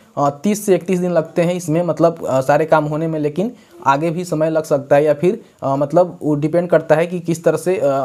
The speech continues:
जो ऑफिस है वो काम करता है। वैसे तो तीस दिन का generally यहाँ पे समय दिया जाता है, आप सभी को पता ही है। आरटीपीएस से भी अप्लाई करेंगे तो तीस ही दिन का आपको समय दिया जाता है, उसके अंदर ही आपको सारा,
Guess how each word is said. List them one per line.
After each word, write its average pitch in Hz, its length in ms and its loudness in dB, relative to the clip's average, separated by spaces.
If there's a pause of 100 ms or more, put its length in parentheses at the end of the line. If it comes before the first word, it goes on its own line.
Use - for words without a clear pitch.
(200)
जो 139 160 4
ऑफिस 165 260 2
है 175 60 6
वो 160 60 4
काम 131 240 2
करता 107 300 -4
है। 104 80 -2
वैसे 123 180 -4
तो 160 80 -2
तीस 160 200 -4
दिन 165 160 -2
का 170 80 6
generally 160 320 0
यहाँ 160 160 -2
पे 160 80 -2
समय 156 280 0
दिया 147 180 2
जाता 135 160 2
है, 143 40 4
आप 135 100 -2
सभी 143 200 -2
को 135 100 0
पता 131 240 2
ही 131 100 0
है। 120 160 -6 (440)
आरटीपीएस 156 420 0
से 160 60 -4
भी 165 60 -2
अप्लाई 156 260 -2
करेंगे 147 280 0
तो 156 120 -4
तीस 139 180 -2
ही 156 60 2
दिन 147 160 0
का 143 80 0
आपको 131 180 -2
समय 139 260 0
दिया 131 180 -2
जाता 139 120 2
है, 139 40 4
उसके 139 200 -2
अंदर 139 200 0
ही 151 80 -4
आपको 143 200 -2
सारा, 143 240 2